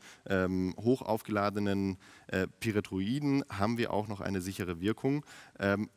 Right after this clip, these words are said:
es ist einfach, was dieses Jahr der Fall war, der Druck war massiv. Und da müssen wir einfach alle vier, fünf Tage leider Gottes fahren. Das geht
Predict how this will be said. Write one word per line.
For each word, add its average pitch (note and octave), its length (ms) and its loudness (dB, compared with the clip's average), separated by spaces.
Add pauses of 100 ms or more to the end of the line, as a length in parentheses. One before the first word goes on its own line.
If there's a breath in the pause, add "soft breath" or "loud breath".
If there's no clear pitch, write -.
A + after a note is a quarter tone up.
(140)
es - 160 0
ist A#2+ 140 0
einfach, A2 320 0
was G2+ 200 -2
dieses A2 280 -4
Jahr A2 100 0
der G#2+ 100 0
Fall G2 260 0
war, A2 160 4
der F2+ 220 -2
Druck G#2 360 -4
war F2+ 160 2
massiv. F#2 760 -4
Und F2+ 180 -4
da F2 60 0
müssen A2+ 360 0
wir A#2 240 0
einfach F#2+ 500 0 (300 loud breath)
alle G2 260 0
vier, F#2+ 220 -4
fünf - 220 -8
Tage G2 480 2 (220 loud breath)
leider F#2 240 2
Gottes F#2 280 -4
fahren. F2 380 0
Das - 180 -4
geht - 340 0